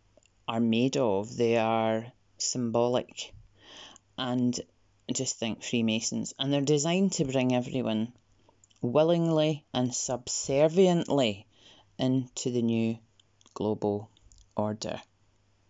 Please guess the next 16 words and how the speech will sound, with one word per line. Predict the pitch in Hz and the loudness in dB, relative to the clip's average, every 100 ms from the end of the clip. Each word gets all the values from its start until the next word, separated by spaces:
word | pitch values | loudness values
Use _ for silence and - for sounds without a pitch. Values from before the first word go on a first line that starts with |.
| _ _ _ _ - - - - - - - _ - | _ _ _ _ -20 -20 -20 -20 -20 -20 -20 _ -10
So, | - - 120 110 110 - _ _ _ _ _ _ _ _ _ _ _ _ _ _ _ _ _ _ | -6 -2 0 0 0 -6 _ _ _ _ _ _ _ _ _ _ _ _ _ _ _ _ _ _
if | - | -6
you | 131 | -4
think | - 147 123 | 0 0 0
back, | 117 113 117 113 - | -2 0 -2 -4 -6
it's | - - - | -6 -4 -6
just | - 143 139 - | -2 -2 -2 -4
been | 127 120 113 113 - - | 0 2 0 -2 -12 -12
astonishing. | 107 - - 127 135 156 156 170 160 160 160 _ _ _ _ _ _ | -10 -10 2 4 6 4 0 0 2 0 -4 _ _ _ _ _ _
If | 120 120 - | -4 -2 0
you've | 117 | 2
not | 131 127 143 180 - - - - _ _ _ _ _ _ _ _ _ _ _ _ _ _ 117 - | 2 4 4 4 2 -4 -10 -12 _ _ _ _ _ _ _ _ _ _ _ _ _ _ -12 2
joined | 127 123 120 113 | 6 6 6 4
in | 117 120 | 4 4
with | 113 120 - | 2 -2 -4
this, | 113 113 - - | -4 -4 -6 -4